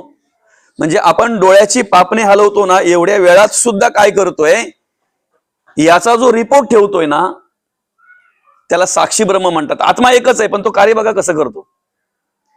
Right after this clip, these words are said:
चैतन्य ब्रह्म, साक्षी ब्रह्म, बरं का? निर्गुण ब्रह्म,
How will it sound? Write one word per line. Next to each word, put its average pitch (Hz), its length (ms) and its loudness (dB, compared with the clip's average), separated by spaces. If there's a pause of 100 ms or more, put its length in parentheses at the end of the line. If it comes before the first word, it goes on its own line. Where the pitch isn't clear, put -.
(400)
चैतन्य 196 440 -2
ब्रह्म, 185 500 -2 (120)
साक्षी 160 400 -2
ब्रह्म, 185 540 -2 (760)
बरं 143 160 -2
का? 135 140 -4 (1500)
निर्गुण 175 460 0
ब्रह्म, 190 320 0